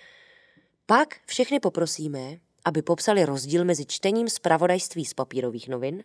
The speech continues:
versus z obrazovky svého chytrého telefonu, tabletu nebo počítače. Ani tentokrát se pro nás dvě žádné překvapení nekoná. Stovky účastníků kurzu totiž odpovídají s drtivou pravidelností už několik let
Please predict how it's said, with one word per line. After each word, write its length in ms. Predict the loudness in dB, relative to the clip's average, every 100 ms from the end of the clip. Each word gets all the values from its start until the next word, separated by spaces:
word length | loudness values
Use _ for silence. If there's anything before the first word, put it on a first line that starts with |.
| -8
versus 600 | 0 2 2 0 0 -4 -6
z 100 | 0
obrazovky 520 | 2 4 2 0 -2
svého 300 | 0 0 0
chytrého 420 | -6 -4 -2 -2
telefonu, 560 | -2 0 0 0 0 0 0
tabletu 540 | 0 2 0 -2 -6 -8 _ _
nebo 220 | -4 -2
počítače. 580 | -2 -4 -8 -12 -12 -12 -14 _ -20 -20 -20 -20 _ _ _ _ _ 0
Ani 240 | 2 4
tentokrát 540 | 4 4 4 4 4
se 160 | 2 0
pro 160 | 2 4
nás 280 | 2 0
dvě 200 | 2 2
žádné 440 | 4 2 2 0 -2
překvapení 600 | -6 -6 -6 -6 -8 -8
nekoná. 500 | -10 -10 -10 -10 -14 _ _
Stovky 640 | -6 0 2 2 0 -4
účastníků 640 | -2 -2 -4 -4 -4 -2 -4
kurzu 340 | -2 -2 -2
totiž 340 | -2 -4 -4 -4
odpovídají 520 | -4 -2 0 2 0
s 140 | 0
drtivou 460 | 0 0 0 2 2
pravidelností 800 | 4 2 2 0 0 -4 -8 -8
už 180 | -8 -6
několik 440 | -4 0 -2 -2
let 200 | -6 -8